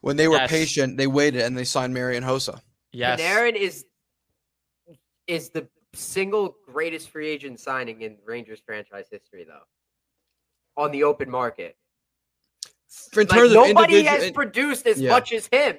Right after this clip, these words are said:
Speaker 3: in,
Speaker 1: In ter-,
Speaker 3: in
Speaker 1: yeah,
Speaker 3: the
Speaker 1: for,
Speaker 3: four or
Speaker 1: in, in
Speaker 3: five
Speaker 1: terms
Speaker 3: years,
Speaker 1: of
Speaker 3: four
Speaker 1: individual
Speaker 3: years that he's
Speaker 1: success,
Speaker 3: been here.
Speaker 1: a hundred percent.
Speaker 3: There's no way you could compare. Like, that, he's, he is the best fr-,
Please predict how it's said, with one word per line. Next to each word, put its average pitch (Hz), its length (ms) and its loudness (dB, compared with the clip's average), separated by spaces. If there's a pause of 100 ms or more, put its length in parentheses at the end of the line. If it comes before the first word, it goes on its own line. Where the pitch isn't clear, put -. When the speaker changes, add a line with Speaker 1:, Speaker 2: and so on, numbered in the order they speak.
Speaker 3:
in, 208 260 -2
Speaker 1:
In 170 100 0
ter-, 190 200 2
Speaker 3:
in - 100 -2
Speaker 1:
yeah, 165 220 8
Speaker 3:
the - 60 -4
Speaker 1:
for, - 140 4
Speaker 3:
four 311 180 2
or - 40 8
Speaker 1:
in, - 60 2
in 214 60 6
Speaker 3:
five 269 220 6
Speaker 1:
terms 226 240 2
Speaker 3:
years, 202 100 -2
Speaker 1:
of - 40 -12
Speaker 3:
four 185 80 -4
Speaker 1:
individual 190 520 0
Speaker 3:
years 170 100 0
that 123 40 -2
he's 123 140 0
Speaker 1:
success, 143 220 2
Speaker 3:
been 139 60 -4
here. 131 40 -8
Speaker 1:
a - 20 -10
hundred 139 280 -6
percent. 127 240 -2
Speaker 3:
There's - 160 -12
no 262 480 4
way 220 460 4
you 202 120 -8
could 202 200 -20
compare. 208 600 -2 (380)
Like, 196 260 0
that, 226 160 0 (300)
he's, 226 440 -12 (100)
he 233 280 -10
is 233 300 -4
the 196 80 -10
best 233 420 -8
fr-, 240 100 -10